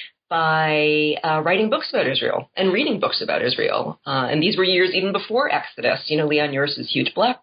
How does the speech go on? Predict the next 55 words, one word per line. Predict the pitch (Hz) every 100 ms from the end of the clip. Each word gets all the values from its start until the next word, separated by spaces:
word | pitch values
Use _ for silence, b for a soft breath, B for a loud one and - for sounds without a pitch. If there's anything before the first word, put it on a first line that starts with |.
| -
blockbuster | - - 135 -
was | 107 - -
published. | 320 233 - -
And | 143
so | 165
I | 156
wanted | 190 226
to | 175
look | 170 180
at | -
these, | 143 139 131 B B B B B
um, | 180 165 165
things | 415 440 240
that, | 196
you | 196
know, |
when | 185
you | 190
start | 196 202
to |
talk | - 349 440
to |
people, | 269 185
say, | 185 247
"Oh, | 320 -
yeah, | 427 453
I | - 494
did | 453
Israeli | 285 165 151 156
folk | 160 139 -
dance," | - - 220
or, | 175 160 165 B B B
you | 226 196
know, | 151 156
"Of | -
course | 453 453 349
I | 190
read, | 170 170 160
you | 160
know, | 156
some | 151
of |
these | 147 147
books | 143 -
in | 151
the | 135
early | 139 139 143
fifties." | 151 151 156 131 127 -
Um, | 135 147
but | 185
it's | -
something | 285 311
that | 262
historians | 202 - 170 175 165
hadn't | 147 156